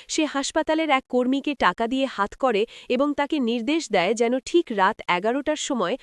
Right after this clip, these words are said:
হাসপাতালের পাওয়ার কাট করে দেওয়া হয়। ব্যাকআপ জেনারেটর চালু হতে যে পাঁচ মিনিট সময় লাগবে, সেই সময়ের মধ্যেই সে অভয়ের ভেন্টিলেটর ডিসকানেক্ট করে দেবে। রাত এগারোটা, চারদিক অন্ধকার হয়ে যায়।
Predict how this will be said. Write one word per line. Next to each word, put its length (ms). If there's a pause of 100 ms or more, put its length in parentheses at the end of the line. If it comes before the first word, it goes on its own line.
(200)
হাসপাতালের 640
পাওয়ার 360
কাট 260
করে 220
দেওয়া 220
হয়। 260 (360)
ব্যাকআপ 380
জেনারেটর 560
চালু 340
হতে 260
যে 140
পাঁচ 400
মিনিট 240
সময় 340
লাগবে, 420 (240)
সেই 320
সময়ের 420
মধ্যেই 420
সে 180
অভয়ের 460
ভেন্টিলেটর 600
ডিসকানেক্ট 540
করে 220
দেবে। 260 (380)
রাত 340 (120)
এগারোটা, 540 (340)
চারদিক 580
অন্ধকার 520
হয়ে 200
যায়। 240